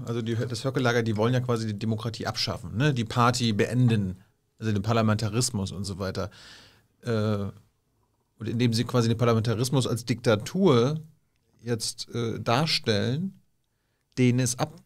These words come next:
den, das, was es abzuschaffen gilt, womit wollen sie das denn ersetzen? Doch nicht mit einer Demokratie,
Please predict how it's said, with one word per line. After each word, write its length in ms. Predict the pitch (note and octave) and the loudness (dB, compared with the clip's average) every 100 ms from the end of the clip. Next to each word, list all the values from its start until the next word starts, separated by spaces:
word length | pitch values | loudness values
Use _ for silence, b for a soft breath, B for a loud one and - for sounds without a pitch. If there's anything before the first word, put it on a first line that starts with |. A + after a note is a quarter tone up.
| _ B2 | _ -8
den, 180 | A2+ A2 | -8 -8
das, 160 | A#2 A2 | -8 -4
was 160 | B2 | -4
es 100 | - | -4
abzuschaffen 600 | - - G3 - A2+ A#2+ | -8 -4 -2 0 -2 -2
gilt, 320 | G#2+ A2+ C#3+ - | -2 -2 -4 -6
womit 420 | A#2+ C3+ D3 B2+ | 0 2 2 4
wollen 180 | C3 C3 | 4 4
sie 80 | A#2+ | 2
das 160 | A#2 | 0
denn 100 | A#2+ | -2
ersetzen? 460 | G#2 C#3+ - F#2 G2 | 0 0 0 -2 0
Doch 100 | A2+ | 4
nicht 200 | C3 A#2+ | 4 4
mit 200 | A2+ A2+ | 2 4
einer 160 | G#2 | 2
Demokratie, 920 | - - - A#2+ G2 F#2+ F#2+ G3+ D#3 | 0 -4 2 2 2 -2 -2 0 -2